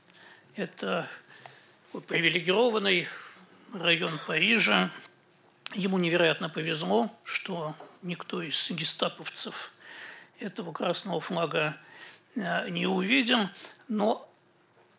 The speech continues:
о этом поступке знал весь русский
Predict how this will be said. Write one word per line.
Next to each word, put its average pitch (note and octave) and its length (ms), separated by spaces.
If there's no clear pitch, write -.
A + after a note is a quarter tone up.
о F#3 340
этом G#3+ 280
поступке A3 560
знал F#3 380
весь F3 400
русский F3 640